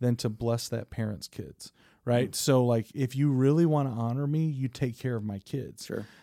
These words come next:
Speaker 1: Um, and there's a, there's a, a, a, a, a, a deep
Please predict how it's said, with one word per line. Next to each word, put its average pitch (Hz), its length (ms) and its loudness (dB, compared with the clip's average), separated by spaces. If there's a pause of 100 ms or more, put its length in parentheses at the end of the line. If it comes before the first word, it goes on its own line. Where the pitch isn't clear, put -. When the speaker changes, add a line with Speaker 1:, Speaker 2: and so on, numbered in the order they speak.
(160)
Speaker 1:
Um, 117 320 0
and 123 200 2
there's 120 300 2
a, 110 60 -4
there's 117 340 -4
a, 107 220 -6
a, 98 400 -10
a, 117 100 -6 (100)
a, 104 60 -14
a, 110 400 -10 (180)
a 117 100 -8
deep 131 380 -4